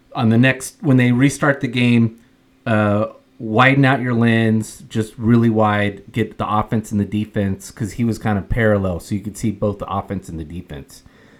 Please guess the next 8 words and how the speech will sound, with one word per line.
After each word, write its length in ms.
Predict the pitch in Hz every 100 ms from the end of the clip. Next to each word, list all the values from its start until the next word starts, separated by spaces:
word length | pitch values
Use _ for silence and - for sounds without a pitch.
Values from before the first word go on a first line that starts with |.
| _
Uh, 180 | - 95
widen 340 | 92 107 113 117
it 120 | 107
out 340 | 107 101 - -
and 180 | 98 98
just, 240 | 101 - _
just 320 | - 110 - -
get 280 | 110 104